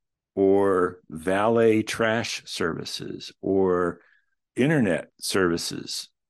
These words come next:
on a bulk basis that allow our tenants to have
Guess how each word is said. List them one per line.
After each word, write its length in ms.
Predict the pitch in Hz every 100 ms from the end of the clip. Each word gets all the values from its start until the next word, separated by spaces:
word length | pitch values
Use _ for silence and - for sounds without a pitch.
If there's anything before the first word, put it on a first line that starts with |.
| _ -
on 160 | 92
a 80 | 90
bulk 480 | 82 - 123 123 -
basis 500 | 113 107 - 98 -
that 160 | - 87
allow 280 | 92 95 95
our 120 | 85
tenants 440 | - 98 92 -
to 100 | -
have 360 | 92 95 85 85